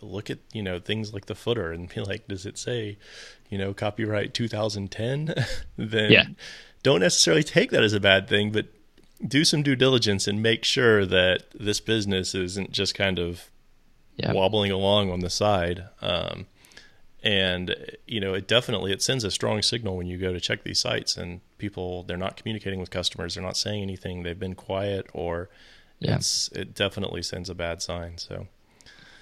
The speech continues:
Speaker 2: And I think it's, it's also, um, a side effect of being distant from customers. Like,
Speaker 1: Yeah.
Speaker 2: we, we're still not com-,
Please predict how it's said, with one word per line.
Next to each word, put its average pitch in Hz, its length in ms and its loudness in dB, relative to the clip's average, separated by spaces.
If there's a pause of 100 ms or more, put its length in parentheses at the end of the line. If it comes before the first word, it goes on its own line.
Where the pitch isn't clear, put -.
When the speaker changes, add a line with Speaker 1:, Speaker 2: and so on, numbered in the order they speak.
(180)
Speaker 2:
And 113 120 10
I 107 40 12
think 117 160 10
it's, - 380 4
it's - 160 2
also, 87 680 2
um, - 520 -2 (920)
a 90 380 10
side 98 260 8
effect 90 300 4
of - 80 0
being 82 240 4
distant - 400 2
from - 440 0
customers. - 640 4
Like, - 140 0
Speaker 1:
Yeah. 98 140 10
Speaker 2:
we, 92 60 8
we're 110 180 12
still 113 340 12
not 95 380 10
com-, 95 300 4